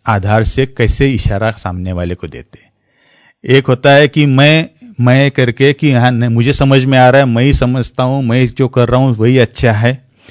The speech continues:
और मैं जो कर रहा हूँ वही श्रीमत प्रमाण है, बाकी सब गलत कर रहे हैं, इस आधार से अगर मैं किसी को बोलता हूँ, टोकता हूँ, तो उसको भी हर्ट होगा और टकराव होने का सबसे ज़्यादा चांस होता है।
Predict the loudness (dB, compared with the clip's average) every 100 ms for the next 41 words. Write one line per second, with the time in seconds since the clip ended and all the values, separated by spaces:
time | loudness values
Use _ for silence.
0 | _ -4 0 2 4 2 2 2 4 4
1 | 4 2 2 0 0 -2 -2 2 2 4
2 | 0 -2 _ _ _ -2 -2 0 0 0
3 | -2 _ _ _ -2 -2 -2 -10 -6 0
4 | 2 2 0 -2 0 -2 -4 -4 -4 -4
5 | -6 0 2 4 4 6 4 4 2 2
6 | 0 -2 0 2 4 4 4 2 2 0
7 | 0 -2 -2 0 2 2 0 _ _ -2
8 | 0 0 2 4 6 4 4 2 4 2
9 | 0 _ _ _ _ 2 4 6 4 0
10 | -4 0 0 0 -2 -4 -6 -6 -2 -2
11 | 0 -2 -6 -8 -12 -14 -20